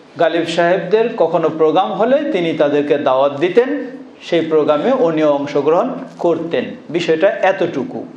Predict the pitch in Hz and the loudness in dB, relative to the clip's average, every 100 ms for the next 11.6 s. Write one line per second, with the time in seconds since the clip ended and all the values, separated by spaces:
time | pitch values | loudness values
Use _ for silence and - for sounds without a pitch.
0 | - - - - - 175 175 180 175 180 | -20 -20 -20 -20 -8 -4 -2 -2 0 0
1 | 175 175 277 240 190 180 - - - - | 0 2 2 2 2 0 -4 -12 -18 -20
2 | - 160 175 170 180 160 151 147 202 214 | -2 0 0 0 0 2 0 0 0 2
3 | 220 240 269 262 - - - - - 170 | 4 4 2 -2 -8 -12 -16 -20 -2 2
4 | 170 165 151 156 151 156 160 160 180 190 | 4 2 2 2 2 2 0 2 2 2
5 | 196 220 247 247 147 156 156 147 147 180 | 4 4 2 0 0 0 0 0 0 2
6 | 233 320 311 - - - - 127 139 175 | 2 0 -4 -8 -10 -12 -8 -6 0 0
7 | 151 - - 175 190 196 185 170 160 175 | 0 -2 -4 -2 0 0 0 2 0 0
8 | 175 226 254 226 202 190 175 147 120 107 | 2 2 4 2 2 0 0 0 -4 -8
9 | - - 170 135 - - - - - - | -14 -14 -12 -12 -14 -16 -18 -20 -20 -20
10 | - - - - - - - 147 - - | -20 -20 -20 -20 -20 -20 -20 -20 -20 -6
11 | - 220 269 311 320 | 0 0 2 2 2